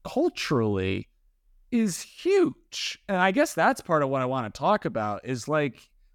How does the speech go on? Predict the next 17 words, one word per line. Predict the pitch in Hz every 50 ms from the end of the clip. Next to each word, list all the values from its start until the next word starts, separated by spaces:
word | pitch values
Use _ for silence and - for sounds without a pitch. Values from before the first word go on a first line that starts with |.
| _
watching | - 120 135 170 202 226 262 - - 254 247 240 226
it, | 220 226 226 214 - - - - - _ _ _ _ _ _ _ _ _ _ -
I | 151 160
am | 160 156
both, | 131 151 151 170 180 - - - - - - - - _ _ _ _ _ _ _ _ _ _ _ -
I | 143 151
am | 156 156 _
equally | 185 208 247 - - 311 320 320 311 294
surprised | 240 - - 170 - - - 156 143 143 151 170 202 196 - -
that | 196 185 165
it |
was | 147 151 135 143
a | 123
hit, | - 127 120 139 - -
but | 165 -
also, | - 135 160 196 - 269
like, | 254 233 196 - -